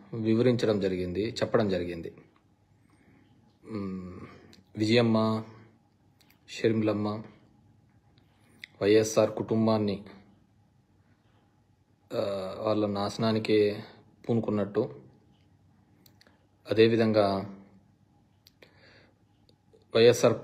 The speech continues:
పార్టీని కంప్లీట్గా తుడిచిపెట్టడానికి అహర్నిశలు పనిచేస్తున్న వాళ్ళలాగా నేను ముందే చెప్పినాను.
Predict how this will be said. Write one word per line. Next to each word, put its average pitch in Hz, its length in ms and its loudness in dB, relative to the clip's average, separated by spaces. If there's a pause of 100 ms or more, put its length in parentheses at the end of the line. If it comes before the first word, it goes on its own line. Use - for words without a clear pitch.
పార్టీని 120 640 2 (960)
కంప్లీట్గా 120 640 4
తుడిచిపెట్టడానికి 117 960 2
అహర్నిశలు 110 520 0
పనిచేస్తున్న 101 560 -2
వాళ్ళలాగా 95 640 -2
నేను 101 220 -6
ముందే 98 160 0
చెప్పినాను. - 520 -8